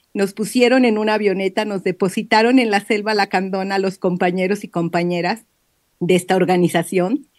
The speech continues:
y nos recibieron doscientos cincuenta delegados, ahí todos en pleno de la selva lacandona, y nos hicieron pasar y nos dijeron, "Por favor, tenemos que escuchar su palabra". Imagínense la imagen,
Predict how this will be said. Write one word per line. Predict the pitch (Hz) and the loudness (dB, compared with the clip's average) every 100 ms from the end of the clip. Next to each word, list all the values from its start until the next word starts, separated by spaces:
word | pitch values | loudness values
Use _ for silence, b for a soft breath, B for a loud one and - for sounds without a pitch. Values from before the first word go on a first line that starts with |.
| b b - | b b -4
y | 240 220 | 0 2
nos | 208 | 4
recibieron | 202 226 208 220 202 240 262 262 | 6 4 4 -2 2 4 4 4
doscientos | 208 202 262 311 349 359 | 2 0 -2 -2 0 2
cincuenta | 285 240 247 233 226 226 | 2 2 0 -2 0 -2
delegados, | 196 180 175 175 175 269 - - _ - | 0 0 0 -2 -2 -6 -10 -20 _ 2
ahí | 214 254 285 320 - - | 4 8 6 6 0 2
todos | 254 254 262 311 - | 4 6 6 2 2
en | 220 196 | 0 0
pleno | 247 220 226 262 | 2 4 4 2
de | 208 | 0
la | 185 185 | -4 -6
selva | 233 226 233 254 | -4 -4 0 -2
lacandona, | 220 196 185 190 190 196 285 _ _ _ _ _ _ | 0 -2 -2 0 0 -2 -6 _ _ _ _ _ _
y | - 247 277 247 | -2 2 2 2
nos | 208 208 | -2 -2
hicieron | 185 220 226 226 | 0 2 2 4
pasar | 196 220 196 | 0 2 0
y | 208 | 0
nos | 185 165 | -4 -2
dijeron, | 170 - 180 170 170 190 _ _ _ _ _ _ _ _ _ - | -4 0 0 2 0 -4 _ _ _ _ _ _ _ _ _ 0
"Por | 220 214 | 2 2
favor, | 185 185 175 185 220 392 440 _ | 0 0 2 2 2 -2 -6 _
tenemos | - 202 214 214 240 | -2 0 0 -2 -4
que | - | -2
escuchar | 202 208 185 180 | -4 -2 -2 0
su | 175 190 | 0 -2
palabra". | 165 147 156 156 196 - | 0 0 -2 0 -2 -2
Imagínense | 190 196 294 320 359 277 | 0 2 4 6 4 4
la | 214 185 | 2 2
imagen, | 190 247 262 135 | 2 -2 -2 -8